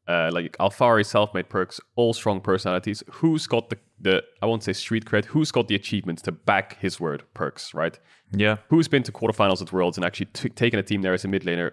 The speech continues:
Speaker 1: Perkz. Who's been to finals, semifinals? Perkz, not only does he have the achievements to back up his word, he also has the balls to speak up, I think. So as
Speaker 2: Yeah.
Speaker 1: much as there's three strong personalities up there, I think no matter what, the final choice will always come down to Perkz, just because of those two things.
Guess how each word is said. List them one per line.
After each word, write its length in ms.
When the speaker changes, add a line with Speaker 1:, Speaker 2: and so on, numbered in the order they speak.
Speaker 1:
Perkz. 240
Who's 160
been 140
to 80
finals, 440
semifinals? 500
Perkz, 340
not 140
only 140
does 120
he 60
have 300
the 120
achievements 460
to 80
back 320
up 100
his 140
word, 240
he 100
also 200
has 100
the 80
balls 380
to 100
speak 260
up, 140
I 60
think. 280
So 100
as 60
Speaker 2:
Yeah. 60
Speaker 1:
much 160
as 100
there's 240
three 200
strong 240
personalities 500
up 140
there, 300
I 80
think 240
no 80
matter 180
what, 320
the 60
final 320
choice 260
will 80
always 200
come 260
down 180
to 60
Perkz, 460
just 160
because 200
of 120
those 200
two 140
things. 400